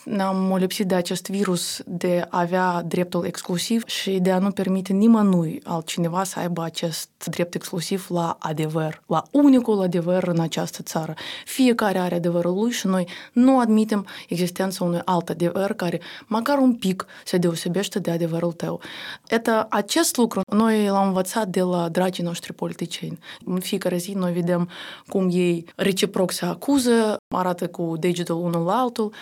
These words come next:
Ne-am învățat să fim la fel. Nu e problema parlamentarilor că nu ne apropiem de Europa. E problema și a noastră că nu ne apropiem de Europa. Dacă vroiam să fim mai europeni, cred că trebuia să stăm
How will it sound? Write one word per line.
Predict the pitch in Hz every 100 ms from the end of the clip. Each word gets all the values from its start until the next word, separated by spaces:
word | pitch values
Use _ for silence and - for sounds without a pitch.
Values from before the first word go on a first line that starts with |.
| -
Ne-am | 277 294
învățat | 294 277 277 240
să | -
fim | - 208
la | 196
fel. | 196 - - - -
Nu | 262 277
e |
problema | 262 247 240 233
parlamentarilor | 208 208 196 202 185 170 165
că | 180
nu | 190 190 196
ne | 180
apropiem | 180 175 175 175
de | 170
Europa. | 165 165 160 175 - - - -
E | 262
problema | 233 208 208 180
și | -
a | 175
noastră | 175 175 - - -
că | -
nu | 170
ne | 165
apropiem | 165 156 170 - 170
de | 170
Europa. | 170 165 170 - - -
Dacă | 214 214 208
vroiam | 214 214 208
să | -
fim | 190 - 208 196 185 185
mai | 196 196
europeni, | 185 185 185 220 214 208 - -
cred | - 202
că | - 196
trebuia | 190 196 196
să | 190 196
stăm | - - 196 185 185